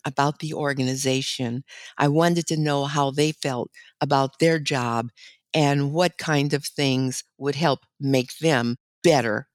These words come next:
as well, and any advice that they had for me. So it was really important not to go in with an attitude that, "Oh, I know exactly what I'm doing because I've been brought in to lead you guys," but it's,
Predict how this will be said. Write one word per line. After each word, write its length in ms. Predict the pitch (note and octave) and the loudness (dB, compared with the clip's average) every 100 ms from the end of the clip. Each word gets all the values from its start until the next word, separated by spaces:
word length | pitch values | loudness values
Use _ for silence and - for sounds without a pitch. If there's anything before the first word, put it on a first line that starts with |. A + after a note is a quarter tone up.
| _ | _
as 200 | C#3+ B2+ | -4 -4
well, 440 | C3+ C3 A2+ G2 - - - - F3 | -2 -2 0 -2 -4 -18 -20 -2 2
and 180 | D#3+ - | 4 4
any 240 | B3 E4 | 4 4
advice 500 | C#4 G3+ F#3+ G3 - | 0 0 2 2 0
that 140 | F3+ E3 | -4 0
they 120 | E3 | 0
had 280 | E3+ D#3+ D3+ _ | 2 0 -2 _
for 100 | D#3 | -4
me. 440 | F3+ F#3+ - - _ - - - | -2 -2 -4 -14 _ -20 -16 -6
So 380 | - A3 F#3 | 6 6 6
it 100 | F#3+ | 2
was 440 | - F#3+ F#3 F#3 G3 | 2 2 2 2 -2
really 400 | B3+ D#4+ G#3 D#3+ | 0 2 4 4
important 580 | D3 - E3 - D3 - | 0 0 0 0 -2 0
not 260 | E3+ E3+ - | 2 0 0
to 60 | |
go 280 | D#3 D3+ D3 | -2 -2 0
in 340 | D#3 D3 C3+ C3 - _ | 0 0 0 -4 -12 _
with 180 | D3 C#3 | -6 0
an 120 | C#3+ | 2
attitude 720 | C#3+ D3 C#3+ - D3 C3 C3 C3 | 4 2 0 -4 -6 -8 -6 -2
that, 220 | B2+ B2 _ | 0 -2 _
"Oh, 160 | C#3 B2+ - | -2 0 0
I 100 | C#3+ | 0
know 180 | C#3+ | 0
exactly 500 | C3+ C3 C#3 C#3+ - | -2 -2 -2 -2 -2
what 160 | C3+ C3 | -6 -4
I'm 140 | B2 | -4
doing 340 | C3 E3 C3+ C#3 | -4 -4 -4 -6
because 380 | D3+ - B2+ C3 | -6 -4 -4 -2
I've 200 | B2+ D3 | -2 -2
been 280 | B2+ B2 - - _ - | -2 -2 -6 -20 _ 0
brought 240 | C3 B2+ | 2 4
in 160 | B2+ B2+ | 2 0
to 100 | B2+ | 0
lead 300 | C#3 G#3 E3 | 0 0 -4
you 80 | B2 | -2
guys," 480 | A2+ A#2 A#2+ B2 - - - - | -2 0 -2 -6 -14 -20 -20 2
but 160 | D#3 | 4
it's, 260 | D3 C#3+ | 4 2